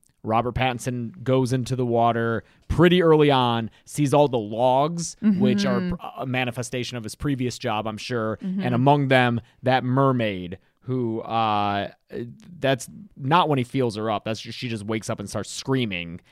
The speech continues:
Speaker 1: And, uh, it's a little bit later on because <laughs> then, then we have him doing chores, including heaving that fucking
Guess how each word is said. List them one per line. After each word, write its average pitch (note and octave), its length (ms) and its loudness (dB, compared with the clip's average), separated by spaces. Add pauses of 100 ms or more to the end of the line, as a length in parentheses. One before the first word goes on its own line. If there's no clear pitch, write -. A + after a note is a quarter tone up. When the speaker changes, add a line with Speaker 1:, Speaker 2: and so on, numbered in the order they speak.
(240)
Speaker 1:
And, G#2 360 -4
uh, G2+ 300 -4
it's G#2 100 -10
a A#2+ 60 -2
little C#3+ 320 6
bit C#3+ 100 4
later C3 400 2
on G#2 480 0
because A2 260 -4
<laughs> - 0 -
then, B2 440 -2 (260)
then C#3 220 2
we D#3 120 4
have D3 280 4
him C#3+ 200 -2
doing C#3+ 260 2
chores, C3+ 360 0
including B2+ 480 -4 (260)
heaving E3 520 -6
that A#2+ 160 -4
fucking D#3 440 -2